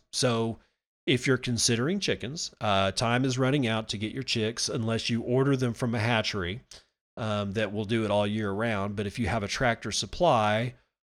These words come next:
or, um, oh, there's another, uh, Gebos.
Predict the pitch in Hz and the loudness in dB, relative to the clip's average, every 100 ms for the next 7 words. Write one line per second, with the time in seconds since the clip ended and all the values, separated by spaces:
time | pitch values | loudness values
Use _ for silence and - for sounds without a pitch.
0 | _ _ 143 127 127 123 120 107 101 95 | _ _ -2 0 2 0 0 0 0 -4
1 | 104 143 127 135 135 120 120 139 139 127 | -8 -6 -4 0 0 0 0 2 2 2
2 | 113 - 127 117 120 151 123 95 90 | 0 -2 -2 2 4 4 4 -2 -2